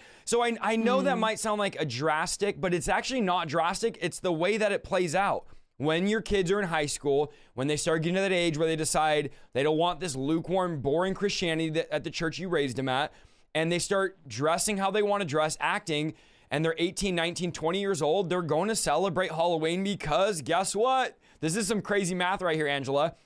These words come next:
Speaker 1: Mom and dad taught them to celebrate Halloween. I don't know why my kids wanna celebrate it. I mean, you took them trick-or-treating their entire life.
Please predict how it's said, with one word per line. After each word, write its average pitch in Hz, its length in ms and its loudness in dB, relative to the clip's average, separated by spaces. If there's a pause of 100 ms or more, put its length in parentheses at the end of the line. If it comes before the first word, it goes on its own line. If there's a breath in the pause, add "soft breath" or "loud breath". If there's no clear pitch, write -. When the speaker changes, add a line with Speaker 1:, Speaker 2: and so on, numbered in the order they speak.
(140 soft breath)
Speaker 1:
Mom 226 400 2
and 247 120 2
dad 262 300 2
taught 285 300 0
them 277 120 0
to 269 80 2
celebrate 240 440 2
Halloween. 190 580 0 (340 soft breath)
I 294 140 2
don't 302 140 2
know 277 100 4
why 269 220 2
my 277 180 2
kids 262 240 -2
wanna 254 200 2
celebrate 240 500 2
it. 220 220 0 (260)
I 147 100 0
mean, 170 440 0 (240 soft breath)
you 147 120 -2
took 202 240 0
them 202 160 0
trick-or-treating 185 640 -2
their 160 140 0
entire 156 360 0
life. 139 400 -2